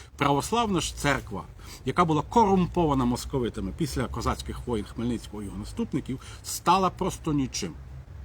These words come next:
Стала от тим, чим ми наз-, що ми називаємо московським патріархатом. Відродження сучасної у-, е, цей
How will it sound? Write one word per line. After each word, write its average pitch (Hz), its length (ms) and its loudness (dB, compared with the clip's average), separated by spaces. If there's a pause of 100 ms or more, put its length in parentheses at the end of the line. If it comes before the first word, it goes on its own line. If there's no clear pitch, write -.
(460)
Стала 165 480 4
от 143 120 -2 (120)
тим, 254 220 4
чим - 180 2
ми 165 60 8
наз-, 156 200 4
що - 200 0
ми 165 80 8
називаємо 160 380 2
московським 127 480 -4
патріархатом. - 640 -14 (640)
Відродження 180 540 6
сучасної 156 600 2
у-, 156 180 -2 (160)
е, 120 540 -2
цей 139 200 0